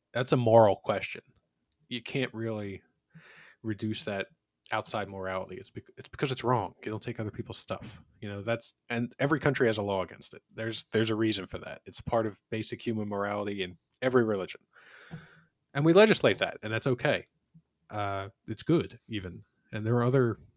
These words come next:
other moral, moral issues. I mean, so many of our federal welfare policies encourage immorality, you know, and en-, encourage the breakdown of the family, give you more money if the, if the dad's not around, that sort of thing.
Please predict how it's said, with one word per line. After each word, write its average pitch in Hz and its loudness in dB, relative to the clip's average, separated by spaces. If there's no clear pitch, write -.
other 120 0
moral, 113 0
moral 113 0
issues. 120 -2
I 101 -10
mean, 98 -8
so 135 0
many 120 0
of 107 -6
our 98 0
federal 113 -2
welfare 113 0
policies 107 -2
encourage 117 4
immorality, 104 0
you 101 -12
know, 95 -8
and 95 -8
en-, 95 -12
encourage 110 -6
the - -20
breakdown 104 -6
of 98 -8
the 95 -8
family, 98 -6
give 107 -2
you 107 -4
more 120 8
money 90 2
if - -6
the, - -6
if 104 -10
the 101 -10
dad's 95 -4
not 92 -6
around, - -14
that 98 -6
sort 98 -10
of - -20
thing. 92 -6